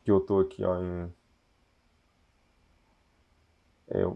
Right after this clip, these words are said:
essa página aqui, que ele vai mostrando trinta de cada vez, dessa página aqui de agosto, setembro do ano passado, não tá organizado nas playlists,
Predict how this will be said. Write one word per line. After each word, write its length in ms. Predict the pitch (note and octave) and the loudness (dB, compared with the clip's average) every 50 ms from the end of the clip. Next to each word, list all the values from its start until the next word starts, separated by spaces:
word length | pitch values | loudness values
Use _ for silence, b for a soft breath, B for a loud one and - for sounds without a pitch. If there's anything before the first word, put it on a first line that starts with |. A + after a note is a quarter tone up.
| - - - - | -8 -14 -8 2
essa 300 | G#2 G2+ G#2 - - C3 | 2 2 2 2 -2 -6
página 460 | B2+ - A2+ G2+ G2+ G#2+ A2 A#2 A#2 | 2 2 2 2 2 0 -4 -4 -6
aqui, 220 | A2+ - - E2+ | -6 -8 -12 -10
que 100 | E2+ - | -8 -8
ele 60 | F#2 F2+ | -6 -2
vai 120 | F#2+ F2+ | -2 -2
mostrando 380 | F#2 F#2 F#2 - - G2 F#2 - | -2 -2 -4 -4 -6 -6 -6 -6
trinta 360 | - - G#2 G2+ G2 F#2+ F#2+ | -6 -6 -6 -4 -2 -4 -4
de 100 | - - | -6 -4
cada 280 | - G2 F2+ - F#2 | -2 -2 -2 -2 -4
vez, 560 | F2+ F#2+ A2+ B2 B2+ A2 F#2 E2 - - - - | -6 -4 -2 -2 -2 -2 -4 -6 -10 -18 -16 -6
dessa 280 | - F#2+ F#2+ - - G#2+ | -4 -4 -4 -2 -4 -8
página 480 | - - G#2 G2 F#2+ G2 F#2+ G2 F#2 | -4 4 6 6 6 6 4 -2 -6
aqui 180 | F#2 - - G2+ F2+ | -6 -6 -8 -12 -10
de 300 | F2+ F#2+ F#2+ F#2+ F#2+ F#2+ | -10 -8 -6 2 4 6
agosto, 600 | F#2+ F#2+ G2 F#2 F#2 F#2+ A2 A#2+ A2+ - - - | 6 6 4 2 0 0 0 0 -2 -4 -10 -14
setembro 680 | - - G2+ F#2+ F#2+ - - G2 G2+ G2+ F#2+ F#2 F#2+ | -4 0 0 0 0 0 -4 -4 -4 -2 -4 -4 -4
do 120 | F2+ G2 | -2 -2
ano 140 | G#2+ A#2+ B2 | -2 -4 -4
passado, 680 | - - G#2+ G2+ - - - G2+ - A#2+ A#2+ G#2+ - - _ _ _ _ _ _ _ _ _ - | -2 0 0 0 0 -2 -4 -2 0 0 0 -2 -4 -10 _ _ _ _ _ _ _ _ _ -4
não 220 | G#2 G2+ G#2 A#2+ | 0 2 2 2
tá 120 | A#2 A#2+ A#2 | 2 2 0
organizado 840 | A#2 A#2 A2 A2 A2 A#2+ B2 A#2 G2+ F#2+ F#2 F2 F#2 F#2 F#2+ F#2 | 0 0 -2 -4 -4 -2 -2 -4 -2 0 0 0 0 0 -2 -4
nas 220 | G2 F#2+ G2 - - | -2 -4 -4 -6 -6
playlists, 1040 | - - G2+ G#2 G#2+ G2+ F#2 F#2 G2 F#2+ - - - - - - - - - - | -6 -4 -4 -2 -2 -2 -2 -2 -4 -4 -6 -10 -20 -20 -18 -18 -18 -20 -20 -20